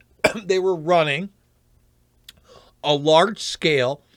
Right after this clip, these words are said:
biological warfare and psychological warfare operation on the planet. That's the reality.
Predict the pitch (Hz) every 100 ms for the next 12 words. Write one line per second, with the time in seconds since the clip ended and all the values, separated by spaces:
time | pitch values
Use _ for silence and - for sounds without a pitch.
0 | _ _ 104 104 151 156 196 214 180 160
1 | 151 156 - 175 170 131 165 208 - 139
2 | 139 135 131 - 147 143 165 170 123 131
3 | 143 160 127 143 190 190 139 - 123 139
4 | 180 135 120 - 135 156 165 - 262 285
5 | 110 - _ _ _ _ _ _ _ _
6 | _ _ _ _ _ _ _ _ _ _
7 | _ _ _ _ _ _ _ _ _ _
8 | _ _ _ _ _ _ _ _ _ 104
9 | 156 240 - 240 240 247 262 269 180 101